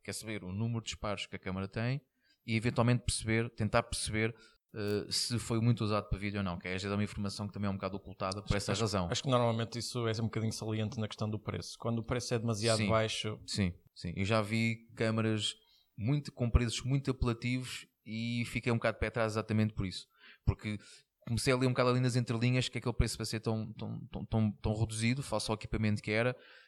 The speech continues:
Speaker 1: que certamente ou já estava ali quase a pedir uma mudança de cortinas,
Speaker 2: Hum.
Speaker 1: já tinha um número de disparos muito elevado, ou então era muito usada para vídeo e isso era uma informação que era ocultada, eh, do, ao, ao, ao possível comprador, não é? Eh, portanto,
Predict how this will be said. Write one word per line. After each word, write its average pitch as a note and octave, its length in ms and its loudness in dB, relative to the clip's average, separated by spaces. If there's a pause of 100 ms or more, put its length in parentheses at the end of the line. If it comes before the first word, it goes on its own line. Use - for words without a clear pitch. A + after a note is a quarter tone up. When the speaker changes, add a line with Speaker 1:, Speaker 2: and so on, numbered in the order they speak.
(100)
Speaker 1:
que - 60 -8
certamente B2+ 640 4 (300)
ou A2+ 140 8
já B2 100 6
estava A#2+ 280 6
ali A#2+ 180 6
quase A2+ 280 4
a G#2 40 0
pedir A#2+ 160 2
uma A2 120 6
mudança A2+ 300 2
de - 60 -12
cortinas, B2 680 2
Speaker 2:
Hum. - 260 -10
Speaker 1:
já G#2+ 80 0
tinha A2 180 4
um A2 60 6
número A2 220 4
de - 80 -8
disparos G#2 280 4
muito G#2 220 2
elevado, A#2+ 480 4 (300)
ou G#2+ 100 2
então A#2 340 2
era G#2+ 160 6
muito C3 300 6
usada A2+ 260 2
para A2+ 140 2
vídeo A2 440 4 (180)
e G#2+ 60 -2
isso - 120 0
era A2+ 80 6
uma A#2 60 4
informação A2 500 0
que G2+ 100 -6
era G#2 100 2
ocultada, G2 640 -4 (420)
eh, - 580 -8
do, F#2 320 -12
ao, - 300 0
ao, G2 260 0
ao F#2 80 -2
possível F#2+ 300 2
comprador, G2+ 520 -4 (300)
não F#2 80 -4
é? G2+ 160 0 (380)
Eh, G2+ 340 -2
portanto, - 340 -4